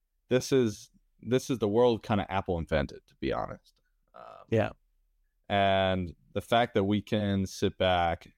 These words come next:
Speaker 1: and have a device like this that people feel that they can genuinely be productive in,
Speaker 2: Mm-hmm.
Speaker 1: that they would generally prefer over, um, you know, sitting on their couch watching T V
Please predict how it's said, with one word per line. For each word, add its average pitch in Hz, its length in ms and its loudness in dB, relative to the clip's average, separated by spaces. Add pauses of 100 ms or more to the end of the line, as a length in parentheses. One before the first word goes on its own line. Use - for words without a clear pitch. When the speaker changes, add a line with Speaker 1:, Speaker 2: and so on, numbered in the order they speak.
(140)
Speaker 1:
and 87 760 -2 (960)
have 127 200 0
a - 20 -2
device 113 420 2
like 98 180 2
this 92 200 -2
that 92 200 -4
people 110 380 0
feel 104 260 2
that 90 180 -2
they 92 120 2
can 85 200 -8
genuinely 117 440 0
be 101 140 -6
productive - 480 -4
in, - 260 -4 (800)
Speaker 2:
Mm-hmm. 110 120 -8
Speaker 1:
that 90 440 2 (340)
they 110 240 0
would 131 160 2
generally 131 800 0 (100)
prefer 101 840 0 (320)
over, 98 600 0 (960)
um, 85 680 0 (340)
you 104 80 -2
know, 90 120 2
sitting 110 340 0
on 101 100 0
their 92 120 -2
couch 98 320 -2
watching 92 360 0
T 87 220 -6
V 113 380 0